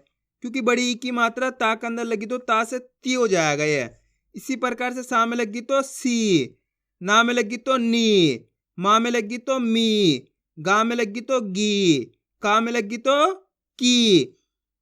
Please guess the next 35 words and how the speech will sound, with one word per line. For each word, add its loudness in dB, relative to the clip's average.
दोस्तों, 0
आपको -4
एक 2
चीज़ -12
का -6
ध्यान -2
रखना -4
है, -4
जिस -8
तरीके -2
से -8
मैं -6
खींच -4
खींच -6
के -8
पढ़ -8
रहा -2
हूँ, -2
इसी -8
तरीके -4
से -6
आपको 0
पढ़ना -4
है, -2
क्योंकि -10
बड़ी -2
ई -4
की -8
मात्रा -2
को 4
खींच 2
के -6
पढ़ा 0
जाता 0
है। 0